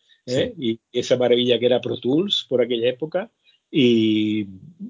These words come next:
Speaker 1: y descubrí, y sobre todo, mm, eh, asentar las bases para luego crearse en grandes compañías, que ahora hacen grandes superposi-, pro-, su-, producciones sonoras,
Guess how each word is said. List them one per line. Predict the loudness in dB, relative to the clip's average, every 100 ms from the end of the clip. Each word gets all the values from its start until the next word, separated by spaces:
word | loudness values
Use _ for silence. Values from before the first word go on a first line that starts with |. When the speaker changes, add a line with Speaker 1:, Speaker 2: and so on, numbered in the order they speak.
| -4
Speaker 1:
y | 0 0 0 -4 -6 -6 -8 -8
descubrí, | -4 -4 -2 -4 -2 -2 0 2
y | 0 0
sobre | -2 0
todo, | 0 0 -2 _ _ _ _ -14
mm, | -12 -10 -14 -16 -16 -14 -4
eh, | 0 0 0 -4 -4
asentar | -4 -4 2 4
las | 4 2
bases | 0 2 -2
para | -2 -4
luego | -4 -2 -2 -4
crearse | -6 -4 -4 -4 -6
en | -2
grandes | -2 -2 -4
compañías, | -4 -4 -4 0 0 0 -4 _ _ _
que | -6
ahora | -6
hacen | -4 -4 -4 -4
grandes | -4 -2 -4
superposi-, | -4 -8 -6 -8 -8 -12 -4
pro-, | -2 0
su-, | -4 -8 -6
producciones | -2 -2 -2 -2 -2 -2
sonoras, | -4 0 0 -2